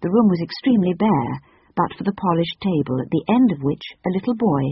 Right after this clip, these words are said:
sat in a high-backed, uncomfortable-looking chair. Oh, how pretty!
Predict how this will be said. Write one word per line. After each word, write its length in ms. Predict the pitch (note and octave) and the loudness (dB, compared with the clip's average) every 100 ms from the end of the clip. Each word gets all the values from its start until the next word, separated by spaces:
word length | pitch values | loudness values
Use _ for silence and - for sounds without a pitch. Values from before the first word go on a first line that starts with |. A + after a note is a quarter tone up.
| C#3 _ _ | -6 _ _
sat 240 | - D#3 E3 | -6 -4 -2
in 100 | F3 | -4
a 40 | |
high-backed, 720 | - D#3 E3+ D3 B2+ - - - | -2 0 0 0 -4 -6 -10 -4
uncomfortable-looking 1000 | D#3+ D#3+ A3 F#3 C#3 C3+ C#3 C#3 C#3+ | -4 -2 -2 0 -4 -4 -4 -4 -4
chair. 400 | D#3+ F#3 C#3+ C3+ C#3 _ - _ _ _ _ _ _ - | -4 -4 -2 -4 -8 _ -20 _ _ _ _ _ _ -2
Oh, 560 | F4 G4+ A4 F#4+ A#3 E3+ | 4 4 6 6 6 4
how 540 | F#3 A3+ E4 D#4+ B3+ G3+ | -2 0 6 6 6 2
pretty! 880 | - - C#4+ E4+ G4+ - G#3 D3+ C3+ | -8 -8 0 2 2 0 -4 -6 -6